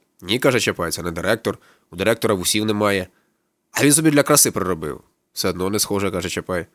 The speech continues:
«Це якийсь марксист», — припускаю я. «Троцький», — каже собака. «Бачиш ніс який? Точно, Троцький».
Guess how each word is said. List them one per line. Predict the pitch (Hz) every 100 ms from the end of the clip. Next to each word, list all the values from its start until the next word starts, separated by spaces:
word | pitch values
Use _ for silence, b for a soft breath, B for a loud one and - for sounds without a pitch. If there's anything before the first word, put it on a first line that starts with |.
| _ _ _ _ _ _
«Це | - 120
якийсь | 127 123 -
марксист», — | 110 - 123 95 -
припускаю | - - - 85 73
я. | 50 - _ _ b b -
«Троцький», — | 165 165 - 90
каже | 82 82
собака. | 78 78 76 78
«Бачиш | 110 196 202 202
ніс | 170 123
який? | 110 90
Точно, | - - 185 160 113
Троцький». | 120 151 185 - 95